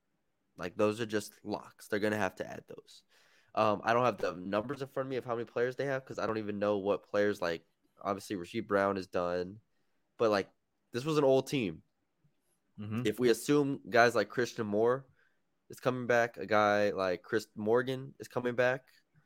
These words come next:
Speaker 1: that fills it up a little bit. But if nothing else, they're probably right now at, what, seven players,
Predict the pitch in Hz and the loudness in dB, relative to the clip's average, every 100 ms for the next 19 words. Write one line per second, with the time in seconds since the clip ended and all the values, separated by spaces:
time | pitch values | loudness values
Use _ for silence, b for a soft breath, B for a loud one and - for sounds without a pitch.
0 | _ _ _ _ _ 110 113 - 127 127 | _ _ _ _ _ -2 0 2 2 2
1 | 127 135 135 143 110 104 - - - 143 | 0 0 0 0 4 2 2 -6 0 2
2 | 156 131 135 110 - 113 - 180 240 123 | 4 4 4 4 0 0 0 -2 0 0
3 | 107 98 131 127 117 156 196 202 _ _ | 0 2 2 2 -2 -2 -6 -12 _ _
4 | _ _ _ _ _ _ _ _ _ _ | _ _ _ _ _ _ _ _ _ _
5 | _ - 110 117 110 - - - - - | _ 0 0 4 2 0 -8 -12 -12 -10
6 | 90 131 135 113 131 160 170 - | -6 -6 -6 -6 -6 -10 -14 -20